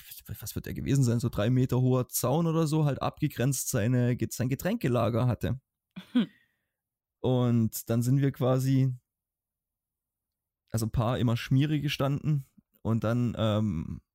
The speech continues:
Speaker 1: einige ebenso am, also einer auf der einen Seite vom Zaun, dann einer oben am Zaun und einer quasi innen,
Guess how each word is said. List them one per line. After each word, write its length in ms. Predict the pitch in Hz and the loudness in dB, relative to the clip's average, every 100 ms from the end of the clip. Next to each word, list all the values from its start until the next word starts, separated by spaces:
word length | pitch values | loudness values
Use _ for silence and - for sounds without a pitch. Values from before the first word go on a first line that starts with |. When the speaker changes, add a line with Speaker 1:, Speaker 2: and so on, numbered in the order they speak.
| _ | _
Speaker 1:
einige 560 | - 107 120 117 110 120 - _ | -4 0 2 2 0 -2 -8 _
ebenso 500 | 104 107 113 117 104 | -2 0 0 0 0
am, 380 | - 117 113 110 - _ _ _ _ _ _ _ _ _ _ _ _ _ _ _ | 0 0 0 0 -4 _ _ _ _ _ _ _ _ _ _ _ _ _ _ _
also 200 | 107 110 | -4 -2
einer 260 | - 135 143 | 0 0 0
auf 140 | 113 | 0
der 120 | 123 78 | 0 2
einen 180 | 156 | 2
Seite 280 | 165 156 151 | 2 0 -2
vom 220 | 139 143 | -2 -2
Zaun, 320 | - - 143 135 | 0 0 0 0
dann 160 | 113 | -2
einer 320 | - 127 117 | 0 0 0
oben 300 | - 160 175 | 2 2 2
am 160 | - 135 | 0 -2
Zaun 320 | - 131 139 | -2 0 0
und 100 | 123 | 0
einer 280 | - 127 127 | 2 0 0
quasi 400 | - 117 123 117 - | 0 -2 -2 -6 0
innen, 540 | 165 170 147 139 131 | 4 4 6 4 2